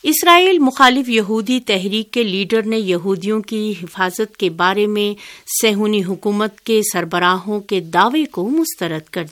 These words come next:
دیا۔ اس تحریک کے سینیٹر لیڈر نے، اس تحریک کے سینئر لیڈر نے کہا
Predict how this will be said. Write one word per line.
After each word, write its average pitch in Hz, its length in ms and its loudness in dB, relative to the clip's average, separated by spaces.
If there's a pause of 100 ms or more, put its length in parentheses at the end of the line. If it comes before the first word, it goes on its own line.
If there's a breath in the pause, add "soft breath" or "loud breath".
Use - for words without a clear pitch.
دیا۔ 170 220 -4 (500 loud breath)
اس 208 220 -2
تحریک 208 440 0
کے 196 120 0 (160)
سینیٹر 202 460 -2
لیڈر 196 520 -2
نے، 226 260 -2 (420 loud breath)
اس 226 200 0
تحریک 202 440 0
کے 208 160 2 (160)
سینئر 208 340 0
لیڈر 202 400 0
نے 220 200 -2
کہا 185 320 0